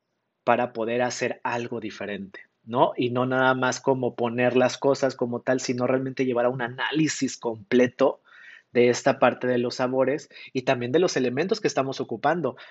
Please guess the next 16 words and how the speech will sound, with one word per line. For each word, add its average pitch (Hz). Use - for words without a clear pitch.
porque, 120
pues, 113
debemos 127
de 156
nosotros 139
tener 123
en 135
cuenta 135
que 135
estamos 131
ocupando 139
ingredientes 139
que -
debemos 120
de 139
respetar, 117